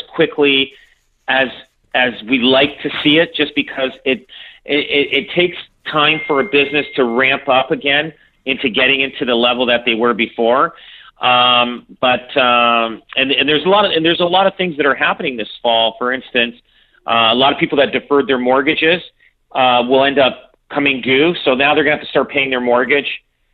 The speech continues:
uh, again. And hopefully those people that did lose their jobs, they're back to work by then. Um,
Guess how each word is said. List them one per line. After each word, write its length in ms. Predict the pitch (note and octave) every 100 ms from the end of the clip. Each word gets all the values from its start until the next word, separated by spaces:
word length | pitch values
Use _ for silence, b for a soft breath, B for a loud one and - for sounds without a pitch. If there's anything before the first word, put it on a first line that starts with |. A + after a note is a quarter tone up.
| -
uh, 360 | A#2+ A#2+ A#2+ A#2+
again. 420 | A#2+ A#2+ C3 C3
And 180 | D3 C3
hopefully 400 | - C#3+ D3 D3+
those 220 | C3 B2+ - _ -
people 400 | D#3 D3+ D3 C3
that 380 | B2+ B2+ - _ -
did 160 | D#3+
lose 200 | D#3+ D3
their 120 | C#3
jobs, 340 | B2+ C3 B2+ A#2+
they're 120 | A#2+
back 360 | G#2 - C#3 -
to 60 | C3+
work 300 | A#2+ D3+ -
by 200 | A#2+ A2
then. 360 | G#2 G2 F#2+ b b b b -
Um, 600 | A#2+ A#2+ A#2+ B2 A#2+